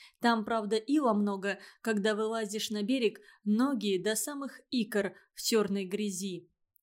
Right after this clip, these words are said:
Но зато утонуть тут никак невозможно. Близнецы Вовка и Женька иногда убегали тайком от матери на речку. Здесь и родилась эта прекрасная мысль.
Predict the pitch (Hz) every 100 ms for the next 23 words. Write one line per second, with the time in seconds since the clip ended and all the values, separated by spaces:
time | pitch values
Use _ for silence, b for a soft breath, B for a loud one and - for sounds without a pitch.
0 | _ 196 233 302 285 277 254 247 220 208
1 | 240 247 - - 339 330 247 233 208 214
2 | 214 196 185 196 175 175 185 180 _ _
3 | _ _ - 226 226 226 220 320 294 233
4 | 233 233 220 202 277 277 214 202 B B
5 | _ 233 220 214 226 254 240 226 202 226
6 | 220 214 220 202 208 220 208 208 214 208
7 | 214 208 202 202 185 180 - 190 175 b
8 | b b - 214 285 339 - 262 254 220
9 | 254 240 214 208 - 226 214 202 208 202
10 | 233 262 - 240 220 220 202 - 190